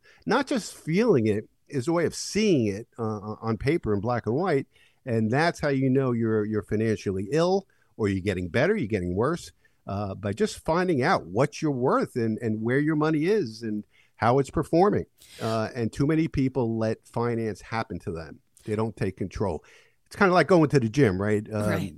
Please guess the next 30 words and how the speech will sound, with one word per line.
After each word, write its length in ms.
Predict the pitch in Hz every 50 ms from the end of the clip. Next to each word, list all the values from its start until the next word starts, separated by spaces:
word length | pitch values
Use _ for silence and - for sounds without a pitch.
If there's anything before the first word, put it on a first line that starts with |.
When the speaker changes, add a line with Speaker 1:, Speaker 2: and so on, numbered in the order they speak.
| 92 90
Speaker 1:
health-wise. 720 | 92 123 120 110 - 107 90 82 - - - - - _ _ _ _ _ _ -
You 80 | 170
have 100 | 202 202
to 60 | 208
go 100 | 196 208
to 60 | 196 196
the 80 | 185
financial 500 | 139 - 196 190 202 220 196 - 147 113
gym, 300 | 95 98 95 80 - - -
and 100 | - 113
you 100 | 110 113
have 220 | 123 135 135 127 -
to 100 | - 127
be 180 | 131 131 131
engaged, 680 | 131 120 110 127 139 156 156 110 92 87 90 85 - -
and 180 | 104 98 92 98
you 60 | 104
have 140 | 107 95 -
to 60 | 104
be 120 | 107 101
serious 480 | - - - 147 160 156 139 113 - -
about 340 | 98 90 101 92 92 87 82
it. 80 | - _ _ _ _ _ _ _ _ -
Uh, 300 | 95 90 92 92 90 -
and 140 | 95 95 98
you 100 | 98 98
will 120 | 104 113
have 240 | 110 123 123 120 -
some 120 | - 139
setbacks. 720 | 120 - 185 180 180 - - 101 92 90 - - - -